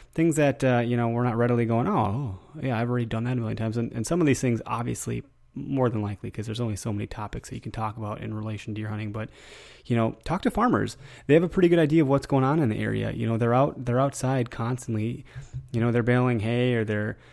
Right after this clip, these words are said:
you know, they're taking care of their property, or, you know, summer planting and spraying and all that kind of stuff. They'll probably have a pretty good idea of what the deer are doing in the general area. Even if you're not asking for permission to hunt that land or that property from that farmer,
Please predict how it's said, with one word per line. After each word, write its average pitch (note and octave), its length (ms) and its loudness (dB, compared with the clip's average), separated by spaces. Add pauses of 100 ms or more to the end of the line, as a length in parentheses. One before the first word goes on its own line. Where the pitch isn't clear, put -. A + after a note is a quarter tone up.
(160)
you - 60 -12
know, A#2 40 -2
they're A2+ 80 0
taking B2 160 -2
care A#2+ 80 0
of A2+ 60 -2
their A2+ 80 0
property, A2+ 680 0
or, G2+ 280 -4
you G#2 120 -4
know, G2+ 60 -4
summer A#2 260 0
planting A2 520 -2
and G#2 80 -6
spraying A2+ 480 -2
and A2 80 -2
all C#3+ 160 4
that C#3+ 220 2
kind C3+ 200 -2
of G#2+ 80 -4
stuff. C3 320 -2
They'll C3+ 100 -2
probably B3 220 -2
have B3+ 60 -4
a E3+ 60 -6
pretty E3 200 2
good C#3 140 2
idea A#2 360 2
of G#2+ 140 -4
what A#2 140 -4
the A#2+ 80 -4
deer A#2 180 -2
are - 20 -2
doing A2+ 220 0
in A2 80 0
the G2 60 -2
general G#2+ 280 -2
area. G#2+ 280 -4
Even D3+ 160 0
if F#3+ 160 0
you're D#3+ 80 6
not C3+ 160 4
asking A2+ 340 -4
for G#2+ 140 -6
permission G#2+ 420 -4
to G2+ 60 -4
hunt A#2 300 -6
that G#2+ 220 -6
land G#2+ 300 -6
or G#2+ 60 -8
that G#2+ 160 -6
property A#2 400 -4
from A#2+ 140 -10
that A#2+ 120 -8
farmer, C3+ 380 0